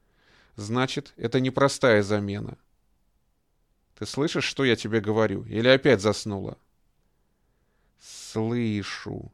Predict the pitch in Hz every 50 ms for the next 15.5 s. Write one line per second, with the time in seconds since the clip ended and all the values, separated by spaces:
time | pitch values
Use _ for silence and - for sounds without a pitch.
0 | _ _ _ - - 113 - - 123 123 120 - 107 107 107 - 110 104 107 110
1 | 104 107 110 107 101 101 107 113 - _ _ _ _ _ _ _ _ _ _ _
2 | _ _ _ _ _ _ _ _ _ _ _ _ _ _ _ _ - 104 113 123
3 | 120 131 123 123 127 123 117 127 127 117 117 120 110 - 120 113 - 117 120 117
4 | 107 110 107 101 98 95 95 95 - - - _ _ _ _ _ _ _ _ _
5 | _ _ _ _ _ _ _ - 104 110 107 110 104 - - 110 117 117 - -
6 | 143 139 135 - 123 117 - 120 110 107 104 104 104 101 92 95 95 95 98 101
7 | 101 - - 101 98 98 - - _ _ _ _ _ _ _ _ _ _ _ _
8 | _ _ _ _ _ _ _ _ _ _ _ _ _ _ _ _ _ _ _ -
9 | 98 90 104 113 117 - - 160 135 117 101 113 110 107 - - - 113 95 -
10 | - _ _ - - - 113 107 - - 110 110 104 101 101 - - - 104 104
11 | - - - - - - - - _ _ _ _ _ _ _ _ _ _ _ _
12 | _ _ - - 123 123 - 147 147 147 135 139 135 127 - - 139 147 139 135
13 | 127 - - - 120 127 127 139 156 143 143 139 127 123 113 107 113 107 101 113
14 | 117 131 135 127 127 143 143 127 120 120 123 110 - - 107 - - 117 113 113
15 | 113 - 113 107 101 98 98 101 - -